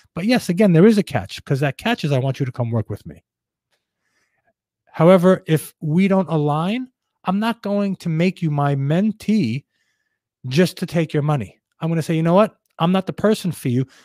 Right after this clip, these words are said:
Maybe somebody else is," because I want to truly help you.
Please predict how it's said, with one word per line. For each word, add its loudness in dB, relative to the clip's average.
Maybe 0
somebody -2
else -2
is," -8
because -2
I 0
want -2
to -6
truly -2
help -4
you. -14